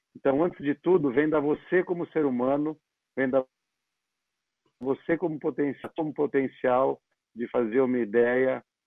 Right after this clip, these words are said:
pequena e fazer ela crescer. Então, antes de vender o projeto, venda você como pessoa.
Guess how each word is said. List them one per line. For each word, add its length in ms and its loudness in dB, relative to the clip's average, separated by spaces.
pequena 600 0
e 80 -6
fazer 240 -2
ela 160 2
crescer. 500 -6
Então, 320 0
antes 320 2
de 60 2
vender 220 4
o 60 2
projeto, 460 0
venda 220 2
você 340 -2
como 200 -4
pessoa. 520 -4